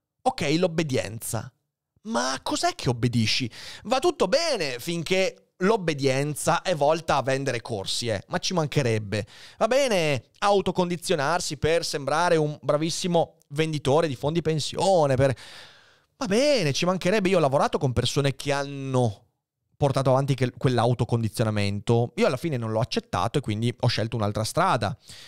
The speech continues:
Però ci sta, non c'è niente di male. Sì, magari poi ti autocondizioni talmente tanto che finisci per spacciare merda alla gente, però, vabbè, ne pagherai le conseguenze. Però, sai,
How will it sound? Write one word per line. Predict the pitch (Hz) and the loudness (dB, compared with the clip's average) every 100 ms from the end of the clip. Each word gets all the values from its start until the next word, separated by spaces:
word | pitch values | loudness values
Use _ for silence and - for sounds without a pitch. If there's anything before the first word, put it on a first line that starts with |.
| - | -8
Però | - 392 | -4 -2
ci | - - | -2 -6
sta, | - 202 226 - - | -2 -2 -2 -6 -4
non | 135 | -2
c'è | 127 | -2
niente | 120 147 131 | -2 -4 -4
di | 101 | -6
male. | - 196 233 117 65 | -2 0 2 0 -2
Sì, | - - | -6 -8
magari | 110 113 123 | -8 -6 -2
poi | - 139 123 - | 2 2 2 -6
ti | - 131 | 0 2
autocondizioni | 143 - 139 131 151 | 2 2 -2 -2 -2
talmente | 131 123 123 | 0 0 0
tanto | 123 139 113 | 0 -2 -2
che | 110 | -2
finisci | 120 120 | -2 -2
per | 120 110 | 0 -2
spacciare | - 117 - 139 | -2 -2 0 0
merda | 131 143 107 117 | 2 0 0 2
alla | 185 | 2
gente, | 165 175 | 0 -2
però, | 165 175 151 - - - - _ | 0 2 0 -2 -18 -20 -20 _
vabbè, | - 107 | -8 -8
ne | - | -4
pagherai | 120 127 110 110 | -2 2 2 2
le | 110 | 0
conseguenze. | 113 - 101 - 90 92 92 - _ _ _ _ _ | 0 0 -2 -4 -8 -6 -6 -8 _ _ _ _ _
Però, | 392 330 | -2 0
sai, | 233 185 | 0 0